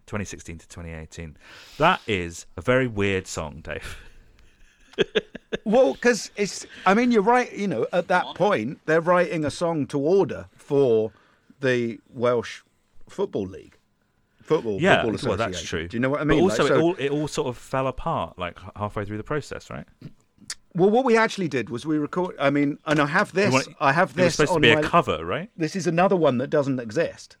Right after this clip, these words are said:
Speaker 2: right? That is on my list. So we did a full, really brilliant version of, um, Can't Take My Eyes Off You, which is Welsh, uh, which,
Speaker 1: Yeah.
Speaker 2: which they sing at the Welsh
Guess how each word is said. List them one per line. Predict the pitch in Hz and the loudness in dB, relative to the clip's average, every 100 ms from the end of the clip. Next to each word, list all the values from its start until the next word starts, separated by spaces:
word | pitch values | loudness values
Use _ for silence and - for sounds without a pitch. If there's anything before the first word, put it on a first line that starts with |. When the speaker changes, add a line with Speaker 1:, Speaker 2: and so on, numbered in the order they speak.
| _ | _
Speaker 2:
right? | 110 104 151 _ _ - | -8 -4 -4 _ _ -2
That | 117 | -2
is | 120 | 0
on | 120 113 | 0 0
my | 110 | -2
list. | 110 123 - - _ _ - - _ | 0 -2 -4 -14 _ _ -20 -20 _
So | - 135 | 0 0
we | 127 147 | 2 0
did | 160 165 | 2 2
a | 143 | 2
full, | - - - 185 196 220 185 - _ _ _ _ _ _ | -2 -10 0 2 2 0 -4 -8 _ _ _ _ _ _
really | 160 185 214 277 262 233 196 | -10 -6 0 2 4 4 2
brilliant | - 175 139 107 104 | 2 2 2 0 0
version | 123 110 98 98 90 92 - | 2 2 0 -6 -8 -8 -8
of, | - 107 98 95 - - | 0 2 2 -4 -12 -8
um, | 110 101 | -6 -4
Can't | 120 104 | -4 -4
Take | 107 | -4
My | 98 104 135 | -4 -2 -2
Eyes | 127 | -2
Off | 90 - | -6 -10
You, | 85 78 | -16 -14
which | 95 - | -12 -8
is | 92 - - | -10 -10 -6
Welsh, | 110 98 87 - _ _ _ _ _ - | -2 -2 -4 -14 _ _ _ _ _ -8
uh, | 107 95 | -4 -4
which, | 92 104 | -6 -6
Speaker 1:
Yeah. | 107 101 | -2 -2
Speaker 2:
which | 113 | 0
they | 123 | -2
sing | 113 135 113 | 0 0 0
at | 101 | -2
the | 104 | -4
Welsh | 104 95 | -2 -4